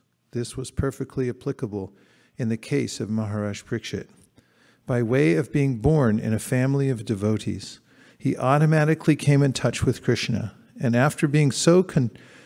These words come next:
contacted, he constantly remembered him. Constantly, excuse me, consequently, Lord Krishna gave the king a further chance for development in devotional service by introducing him to Shukadev Goswami,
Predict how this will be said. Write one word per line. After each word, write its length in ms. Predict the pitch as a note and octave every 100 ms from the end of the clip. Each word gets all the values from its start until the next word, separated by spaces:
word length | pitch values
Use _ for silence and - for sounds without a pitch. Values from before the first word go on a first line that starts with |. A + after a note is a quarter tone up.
| _ -
contacted, 800 | - D#3 E3+ D3+ G#2+ - F2 - - - _ _ _
he 340 | - B2 - - - - _ _ _ -
constantly 640 | - F3 E3+ - - D3+
remembered 520 | A#2+ A#2+ B2 B2+ A2
him. 320 | G#2 F2 A2 - _ _ _ _ _ _ _ _ -
Constantly, 720 | - D3 D#3 - E3+ D#3+ D#3+ -
excuse 360 | G#2+ - A2+
me, 120 | G#2 F#2
consequently, 800 | - E3+ - E3 - D#3+ A#2 G#2+
Lord 260 | A#2+ C3+
Krishna 380 | B2+ C#3 - A#2
gave 320 | G#2 A#2+ C3
the 60 | C#3
king 320 | - C#3 B2+
a 80 | A2
further 480 | - - D#3 F3+ D#3+
chance 360 | - A#2 G#2+
for 160 | - A2
development 640 | G2 G2+ A2 A2 A2+ A2
in 140 | A#2 G#2+
devotional 420 | G2+ G2 - -
service 540 | - C#3 B2+ C3 - - - - _
by 160 | A#2 A#2+
introducing 680 | B2+ C#3+ C#3 C3 B2+ C#3 B2
him 200 | B2+ A#2+
to 100 | A2+
Shukadev 560 | - A#2+ - A2+ G#2+
Goswami, 640 | G#2+ G2 - A#2+ A#2+ A#2